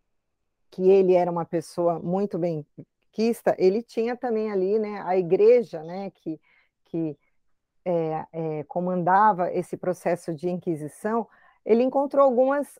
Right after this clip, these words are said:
alguns problemas com a igreja. Então, com esse mesmo dom de oratória que ele tinha, que faz a gente lembrar muito de Paulo, né?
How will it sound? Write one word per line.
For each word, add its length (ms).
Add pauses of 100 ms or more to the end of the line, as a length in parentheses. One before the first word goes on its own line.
(160)
alguns 440
problemas 680
com 100
a 60
igreja. 380
Então, 200
com 80
esse 220
mesmo 380
dom 260
de 100
oratória 440
que 120
ele 100
tinha, 340
que 180
faz 280
a 60
gente 300
lembrar 320
muito 380
de 100
Paulo, 520
né? 220